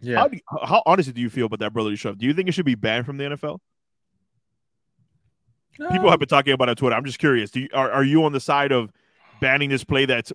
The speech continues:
Speaker 2: basically, like, ninety-two point, ninety-two point three percent success rate? Are, are you on the side of ban that shit?
Speaker 1: No,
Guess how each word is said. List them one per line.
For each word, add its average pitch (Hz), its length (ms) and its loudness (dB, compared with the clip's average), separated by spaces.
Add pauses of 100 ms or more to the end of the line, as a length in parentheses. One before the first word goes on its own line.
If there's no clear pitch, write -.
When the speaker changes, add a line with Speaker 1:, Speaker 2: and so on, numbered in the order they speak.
(140)
Speaker 2:
basically, 131 460 -4
like, 117 180 -4 (100)
ninety-two 127 680 -4
point, 127 340 -8 (240)
ninety-two 160 480 -6
point 147 300 -2
three 151 160 -2
percent 143 300 -4
success 120 420 -6
rate? 98 180 -6 (520)
Are, 110 200 -2
are 123 120 2
you 151 240 6
on 147 120 2
the 123 80 -2
side 135 260 2
of 117 160 0 (100)
ban 120 300 0
that 95 180 -6
shit? 220 200 -4
Speaker 1:
No, 208 160 4